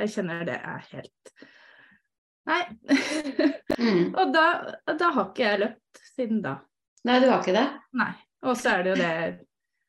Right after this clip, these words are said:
Speaker 1: ja, det med deg også da, selvfølgelig. Det er
Speaker 2: Mm.
Speaker 1: liksom, det blir jo mye tanker som spinner hele tiden, og da klarer
Speaker 2: Ja,
Speaker 1: jeg
Speaker 2: for
Speaker 1: ikke
Speaker 2: det
Speaker 1: å komme meg ut og løpe. Jeg synes det er så rart, egentlig.
Speaker 2: Jeg føler, og det er litt rart at du sier,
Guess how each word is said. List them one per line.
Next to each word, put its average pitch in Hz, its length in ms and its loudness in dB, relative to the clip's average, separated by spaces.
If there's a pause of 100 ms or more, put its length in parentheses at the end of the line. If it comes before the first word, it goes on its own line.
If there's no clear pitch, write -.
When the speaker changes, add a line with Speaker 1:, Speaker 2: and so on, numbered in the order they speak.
(600)
Speaker 1:
ja, - 140 -8 (240)
det 175 160 0
med 175 100 0
deg 175 240 2
også 226 80 2
da, 294 120 2 (100)
selvfølgelig. 254 580 2 (140)
Det 262 160 2
er 233 80 2
Speaker 2:
Mm. 208 80 4
Speaker 1:
liksom, 208 260 0
det 240 140 -4
blir 196 240 0
jo 196 100 -4
mye 190 300 0
tanker 180 400 -6
som 185 100 -6
spinner 160 480 -6
hele 175 240 -6
tiden, 190 300 -6
og 196 80 -6
da 190 260 -4 (840)
klarer 247 500 0
Speaker 2:
Ja, 269 80 8
Speaker 1:
jeg 294 80 4
Speaker 2:
for 320 140 6
Speaker 1:
ikke 277 80 6
Speaker 2:
det 277 80 10
Speaker 1:
å 277 80 10
komme - 160 6
meg 185 140 2
ut - 60 -4
og 226 120 2
løpe. 185 180 -4
Jeg 277 140 -2
synes 247 200 -4
det 254 120 -2
er 208 60 0
så 214 200 -4
rart, 175 380 -4
egentlig. 226 420 -4 (640)
Speaker 2:
Jeg 240 340 2
føler, 220 460 6
og 240 120 4
det 240 120 6
er 233 160 4
litt 240 100 2
rart 196 200 4
at 214 100 0
du 240 80 -6
sier, 240 380 4